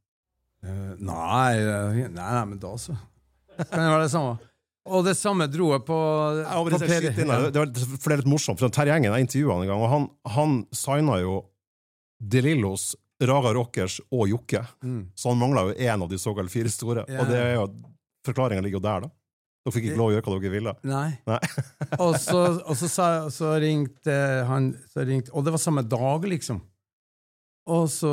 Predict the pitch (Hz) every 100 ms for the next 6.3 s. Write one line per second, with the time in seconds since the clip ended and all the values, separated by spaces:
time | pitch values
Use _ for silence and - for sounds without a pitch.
0 | 143 135 135 120 120 110 - _ _ -
1 | 131 110 104 131 127 123 104 113 113 127
2 | 127 _ _ _ - 120 117 - 135 104
3 | 127 147 131 127 113 - _ _ _ -
4 | 139 135 131 117 110 117 123 131 151 110
5 | 98 117 104 120 110 - 110 107 120 107
6 | 110 131